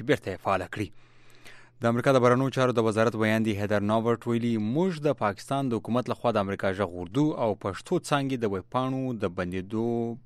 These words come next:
په اړه اندېښمن، اندېښمن یو." د بهرنیو چارو د وزارت په اعلامیه کې همدارنګه ویل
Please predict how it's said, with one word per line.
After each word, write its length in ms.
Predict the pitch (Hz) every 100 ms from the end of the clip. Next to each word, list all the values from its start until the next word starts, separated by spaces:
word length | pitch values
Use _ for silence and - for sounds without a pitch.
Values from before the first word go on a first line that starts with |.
| - - - - -
په 80 | 110 107
اړه 160 | 117 113 104
اندېښمن، 520 | 95 90 - 104 98 - - - - - - - - - - - 113
اندېښمن 420 | 104 107 107 87
یو." 140 | 85 - - - -
د 280 | 120 123 123 127
بهرنیو 300 | 135 147 131
چارو 220 | 135 135
د 160 | 123 113
وزارت 260 | 113 120 -
په 120 | 110
اعلامیه 280 | 104 117 113
کې 100 | 110 104
همدارنګه 320 | 107 107 98
ویل 200 | 95